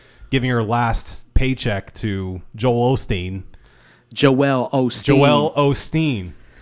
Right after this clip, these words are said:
Speaker 2: Yeah, and, like, it, I don't know, man. Just the way that he comes across is very disappointing to me.
Speaker 1: Yeah,
Speaker 2: You know?
Speaker 1: and I've, I've heard the opinion that, you know, all these other people are, are getting a piece of that pie. Why not Kanye?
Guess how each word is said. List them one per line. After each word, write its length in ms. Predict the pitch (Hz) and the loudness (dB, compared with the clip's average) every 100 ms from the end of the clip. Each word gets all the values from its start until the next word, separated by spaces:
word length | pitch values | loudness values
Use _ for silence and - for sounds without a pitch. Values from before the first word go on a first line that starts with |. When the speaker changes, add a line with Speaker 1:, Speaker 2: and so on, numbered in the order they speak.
| - _ - _ _ _ _ _ _ _ - | -20 _ -20 _ _ _ _ _ _ _ -4
Speaker 2:
Yeah, 340 | 147 151 127 135 | 2 2 0 -4
and, 280 | 135 131 - - - - - - _ _ _ _ - | -4 -4 -8 -12 -14 -16 -20 -20 _ _ _ _ -8
like, 160 | 120 | -6
it, 140 | 127 - | -4 -2
I 80 | 143 | -2
don't 100 | 160 | 0
know, 140 | 139 | -2
man. 260 | 117 117 113 - | -4 -6 -8 -12
Just 180 | 120 - | -8 -4
the 80 | |
way 140 | 123 139 | 0 0
that 100 | 127 | -2
he 80 | 127 | -4
comes 240 | 135 120 | -6 -8
across 320 | 110 135 120 | -6 -6 -6
is 80 | 113 | -4
very 160 | 117 113 | 0 0
disappointing 540 | 113 101 - 127 113 | -2 -8 -4 -2 -2
to 100 | - | -6
me. 220 | 101 87 - _ _ _ | -10 -12 -18 _ _ _
Speaker 1:
Yeah, 320 | - 196 240 220 | -2 0 2 0
Speaker 2:
You 40 | |
know? 60 | 190 | -2
Speaker 1:
and 80 | 185 | -2
I've, 340 | 185 180 - | -2 -4 -8
I've 180 | 143 156 | -6 -4
heard 200 | 180 220 180 | -2 -4 -2
the 100 | 151 | -4
opinion 500 | 120 143 131 120 107 | -2 -4 -4 -6 -6
that, 340 | 98 90 82 _ | -6 -6 -8 _
you 140 | 113 98 | -8 -8
know, 280 | 78 78 76 - _ _ | -8 -10 -14 -20 _ _
all 220 | 107 131 | -6 -4
these 220 | 131 123 113 | -4 -4 -4
other 160 | 110 101 | -4 -4
people 360 | 104 95 95 | -6 -6 -8
are, 300 | 90 90 85 - | -8 -10 -12 -10
are 440 | 87 82 80 80 - - _ _ 110 | -10 -8 -10 -12 -18 -20 _ _ -6
getting 240 | 110 101 | -6 -4
a 40 | 92 | -4
piece 300 | - 107 - | -4 -4 -8
of 40 | 90 | -8
that 200 | 90 - | -8 -8
pie. 300 | - 87 85 | -8 -6 -6
Why 260 | 85 98 104 | -6 -8 -8
not 340 | 98 95 - | -8 -10 -8
Kanye? 560 | - 90 80 76 71 - | -8 -8 -10 -12 -14 -16